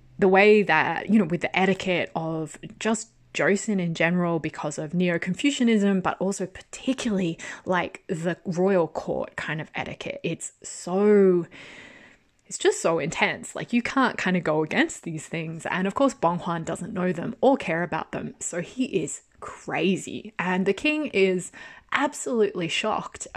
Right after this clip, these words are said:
but also every time he's sort of yelling at Bong Hwan not to do it, Bong Hwan again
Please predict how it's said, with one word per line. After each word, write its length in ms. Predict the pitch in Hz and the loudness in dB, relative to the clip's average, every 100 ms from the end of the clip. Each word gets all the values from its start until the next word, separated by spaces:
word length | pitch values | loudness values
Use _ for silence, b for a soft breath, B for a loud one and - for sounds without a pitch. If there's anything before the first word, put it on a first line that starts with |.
| 160 | -2
but 180 | 185 - | -2 0
also 300 | 202 214 196 | 0 2 0
every 260 | - 180 | 0 0
time 260 | 180 185 170 | -2 -2 -2
he's 120 | 165 | -4
sort 180 | - 160 | -6 -6
of 140 | 165 | -2
yelling 320 | 165 170 185 170 | 2 4 4 2
at 160 | - | -2
Bong 180 | 175 175 | -2 -4
Hwan 300 | 147 160 165 | -2 -2 0
not 200 | 175 - | -4 -6
to 100 | - | -10
do 220 | 185 320 | -6 0
it, 160 | 269 - | 0 2
Bong 180 | 175 208 | 2 4
Hwan 180 | 208 185 | 4 2
again 500 | 175 233 180 165 | 2 2 0 -6